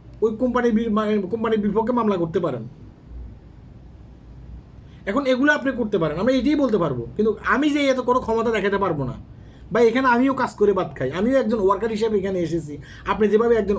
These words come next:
ওয়ার্কার হিসেবে এখানে এসেছেন। হয়তোবা আমি কাজ করতে পারতেছি আর আপনি কাজ করতে পারতেছেন না, হয়তোবা আমি কোম্পানির কাছ থেকে বেতন পাইতেছি, আপনি কোম্পানির কাছে বেতন পাইতেছেন না, হয়তোবা আমি একটু সুযোগ পাইতেছি, আপনি সেই সুযোগটা পাইতেছেন না।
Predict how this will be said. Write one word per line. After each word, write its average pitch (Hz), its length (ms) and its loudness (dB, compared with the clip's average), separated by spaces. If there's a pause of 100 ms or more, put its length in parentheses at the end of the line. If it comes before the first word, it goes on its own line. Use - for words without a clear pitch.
ওয়ার্কার 190 280 0
হিসেবে 208 260 2
এখানে 170 200 0
এসেছেন। 127 340 -4 (1900)
হয়তোবা 269 320 2
আমি 269 180 4
কাজ 262 160 -2
করতে 240 240 0
পারতেছি 262 520 -2 (120)
আর 202 100 -2
আপনি 190 200 -2
কাজ 190 140 -4
করতে 190 240 -2
পারতেছেন 147 380 -4
না, 110 160 -8 (540)
হয়তোবা 262 300 2
আমি 277 120 0
কোম্পানির 254 360 0
কাছ 254 140 0
থেকে 277 160 0
বেতন 254 260 0
পাইতেছি, 247 400 0
আপনি 220 240 -2
কোম্পানির 208 280 0
কাছে 208 140 0
বেতন 202 240 -2
পাইতেছেন 147 360 -2
না, 117 140 -6 (680)
হয়তোবা 254 300 2
আমি 285 120 2
একটু 269 160 0
সুযোগ 254 280 -2
পাইতেছি, 269 340 -2
আপনি 226 200 -4
সেই 226 140 -2
সুযোগটা 214 300 -2
পাইতেছেন 165 380 -2
না। 127 200 -8